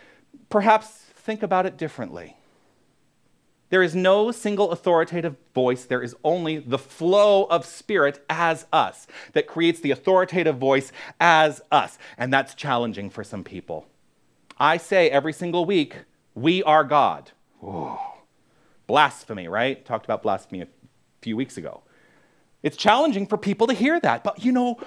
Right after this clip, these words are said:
when we get that, like I said before, it gets rid of every ism. It gets rid of every phobia, because I understand who I am. I understand who you are.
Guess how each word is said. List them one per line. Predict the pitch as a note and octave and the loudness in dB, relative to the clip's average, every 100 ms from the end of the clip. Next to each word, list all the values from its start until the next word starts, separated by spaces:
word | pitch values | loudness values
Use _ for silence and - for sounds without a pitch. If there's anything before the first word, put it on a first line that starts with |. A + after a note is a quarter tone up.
| - | -16
when | C#3+ C#3 C4+ C4+ A3 | -4 2 4 2 -2
we | B3+ B3+ | -4 -4
get | D3+ A#3 B3 - | -4 -4 -4 -2
that, | A3+ F3 D#3+ | 0 0 -2
like | G3 | -6
I | G3 | -6
said | G3 G3 | -6 -6
before, | F#3+ - G#3 | -6 -2 -2
it | F#3+ | -2
gets | G3+ G3 | -6 -10
rid | G3 G#3+ | -4 -4
of | G#3 - | -4 -4
every | G3+ F#3+ A3 A3+ G#3+ - - - | -4 -4 -4 -4 -8 -14 -14 -4
ism. | G#3+ F#3+ F#3 | -2 -2 -6
It | F#3 | -6
gets | G3 G3+ | -6 -4
rid | G3 | -4
of | - | -2
every | G#3 G#3 G#3+ | -2 0 -2
phobia, | - A3 G#3+ G3 | 0 0 2 0
because | F3+ - G#3 - | -2 -6 -8 -6
I | G3 A#3 | -2 -2
understand | G#3+ - A3 G#3+ G#3 - - | -2 -4 -2 0 -2 -6 -6
who | A#3 G#3+ | -2 0
I | G#3 | 2
am. | G#3 G3+ G3 | 2 0 0
I | G#3 | -2
understand | G3 - G3+ F3+ | -2 -2 -4 -4
who | A3 | -4
you | G#3 F#3 G#3+ | -4 -2 -2
are. | - G3+ D#3+ | 0 4 4